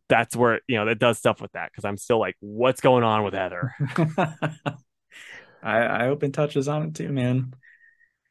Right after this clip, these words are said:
Speaker 2: Ed's a good enough writer, right?
Speaker 1: Yeah, you, you gonna check it out? You gonna be
Speaker 2: Mm-hmm.
Speaker 1: a good old Canadian boy with me?
Speaker 2: Yeah,
Speaker 1: We can,
Speaker 2: probably.
Speaker 1: we can drink maple syrup while we read it.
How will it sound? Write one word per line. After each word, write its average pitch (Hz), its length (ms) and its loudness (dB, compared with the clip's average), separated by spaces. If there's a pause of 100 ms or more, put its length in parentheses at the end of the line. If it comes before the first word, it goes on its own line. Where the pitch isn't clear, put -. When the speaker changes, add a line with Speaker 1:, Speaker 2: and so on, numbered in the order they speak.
(280)
Speaker 2:
Ed's 156 220 4
a 147 40 6
good 143 160 8
enough 120 260 4
writer, 123 420 4 (100)
right? 147 360 2 (260)
Speaker 1:
Yeah, 117 260 6
you, 123 160 6
you 127 240 4
gonna 131 200 4
check 135 240 0
it 139 60 -2
out? 143 220 0 (100)
You 120 120 -4
gonna 117 100 0
be 117 200 4
Speaker 2:
Mm-hmm. 113 40 2
Speaker 1:
a 110 220 0 (480)
good 127 120 4
old 120 180 6
Canadian 123 440 -2
boy 123 220 0
with 123 160 -6
me? 131 200 -8 (800)
Speaker 2:
Yeah, 277 180 -4 (100)
Speaker 1:
We 170 100 4
can, 175 120 4
Speaker 2:
probably. 156 460 4
Speaker 1:
we 175 100 2
can 175 120 6
drink 131 240 2
maple 123 300 2
syrup 120 380 -4
while 107 140 -6
we 110 120 -6
read 110 200 -6
it. 123 120 -2